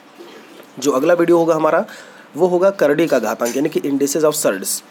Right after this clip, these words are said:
और करडी की जो संक्रियाएं होती हैं यानी कि operations of surds, उन पर हम जो है जो भी जोड़ घटाओ गुणा भाग की संक्रियाएं हैं उसको लेकर के बात करेंगे।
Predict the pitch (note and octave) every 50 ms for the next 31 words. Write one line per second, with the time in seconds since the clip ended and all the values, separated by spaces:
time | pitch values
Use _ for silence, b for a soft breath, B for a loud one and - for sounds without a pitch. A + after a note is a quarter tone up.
0 | - - - - B2+ C#3 D3 D3+ C#3+ D3+ C#3 C#3+ D3 D#3+ D#3+ F3 D#3 D#3+ D3+ D3+
1 | C3+ B2 - B2+ B2 C#3 E3+ E3 E3+ E3 F#3 E3 F3 E3+ E3 E3 - D#3+ C3+ -
2 | - B2 - D#3 C#3+ D3 C3+ - - F#3 F#3+ G3 F#3+ F3+ - - D3 C#3+ C#3 C#3+
3 | D#3 D3+ D#3 E3 E3+ D#3+ C#3+ D3 D3+ D3+ C3+ D3+ F3+ F3+ F#3 E3+ E3 E3 D#3 C#3+
4 | C#3+ C#3 D3 D3+ E3+ F3 F3 B B B B B B B B B B - D3 D3+
5 | D3 C#3+ D3+ C#3+ - D#3+ D3 C#3+ C3 B2 C3+ C#3 C#3+ D#3 F#3+ F3+ D#3 - - C3+
6 | B2 A2 A#2 A2+ B2+ D#3+ C#3 G#2+ F#2+ - G2+ F#2+ G2+ F#2+ F#2